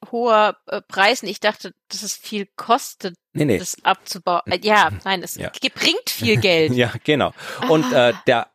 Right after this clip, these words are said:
Speaker 2: andere Balken am anderen Ende des Diagramms, der
Speaker 1: Mhm.
Speaker 2: weitesten nach links reicht,
Speaker 1: Ja.
Speaker 2: also das, was man tun kann, was
Speaker 1: Ja.
Speaker 2: am meisten dazu führt, dass eben weniger abgeholzt wird, das ist ja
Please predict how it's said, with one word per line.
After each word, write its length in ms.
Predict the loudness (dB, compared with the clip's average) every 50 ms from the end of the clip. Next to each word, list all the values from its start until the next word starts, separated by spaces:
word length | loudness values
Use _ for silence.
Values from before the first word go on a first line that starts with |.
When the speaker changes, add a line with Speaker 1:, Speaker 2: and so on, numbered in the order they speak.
| _ _
Speaker 2:
andere 340 | -2 0 0 2 0 0
Balken 380 | 2 4 2 2 2 0 _ -4
am 60 | -2 0
anderen 360 | 0 0 0 0 -2 -4 -4
Ende 180 | -4 -8 -8 -8
des 120 | -10 -8
Diagramms, 500 | -6 -6 -6 -6 -4 -4 -4 -4 -2 0
der 140 | 0 0 2
Speaker 1:
Mhm. 80 | 2 2
Speaker 2:
weitesten 300 | 0 0 -2 -4 -4 -6
nach 100 | -4 -2
links 460 | 2 2 2 2 2 0 -4 -2 0
reicht, 300 | 2 0 0 0 -4 -14 -14 -14 -14 -14 -16 _ _ _
Speaker 1:
Ja. 140 | 2 2 4
Speaker 2:
also 100 | 6 4
das, 240 | 6 4 4 2 2
was 80 | 0 0
man 120 | -2 -2
tun 180 | -2 -6 -8 -4
kann, 180 | -4 -4 -2
was 140 | 0 0 0
Speaker 1:
Ja. 40 | 0
Speaker 2:
am 80 | 0 2
meisten 360 | 2 2 2 0 -2 -4 -4
dazu 180 | -6 -6 -6
führt, 200 | -4 -4 -4 -4
dass 100 | -2 -4
eben 200 | -4 -4 -4 -2 2
weniger 320 | 2 4 4 4 4 4 2
abgeholzt 580 | 0 -2 -6 -10 -4 -4 -2 -2 -2 -4 0
wird, 160 | 0 -2 -2 -2 -14 -20 -18 -4
das 260 | 0 0 0 2 0
ist 320 | -4 -2 -2 -2 -2 0 2
ja 180 | 2 2 2